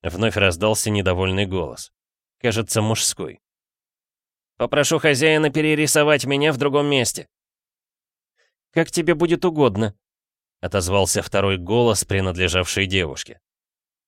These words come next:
«Может, хоть там у тебя выйдет морда посимпатичнее да характер помягче?» «На свою морду посмотри».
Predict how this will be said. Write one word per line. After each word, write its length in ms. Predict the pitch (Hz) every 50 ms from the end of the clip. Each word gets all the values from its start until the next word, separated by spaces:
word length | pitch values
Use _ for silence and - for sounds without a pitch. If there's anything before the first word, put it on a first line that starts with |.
| _ _ -
«Может, 320 | 151 170 160 151 165 -
хоть 260 | - - 160 131 - -
там 200 | 147 160 185 202
у 60 | 196
тебя 260 | 196 190 160 180 156
выйдет 340 | 143 156 151 143 131 139 120
морда 340 | 139 151 147 139 123 117 123
посимпатичнее 800 | - 131 - - 135 123 139 131 - 190 190 - - 170 151 143
да 100 | 127 139
характер 480 | 127 - 151 156 147 131 - - 131 117
помягче?» 580 | - 127 123 123 120 107 - - - 120 - _ _ _ _ _ _ _ _ _ _ _ _ _ _ _ _ _ _ _ _ _ _ _ _ _ _
«На 140 | - 98 110
свою 380 | 104 - 135 135 139 147 151 151
морду 320 | 147 147 143 131 123 139
посмотри». 560 | 113 139 120 - 131 127 123 127 120 92 -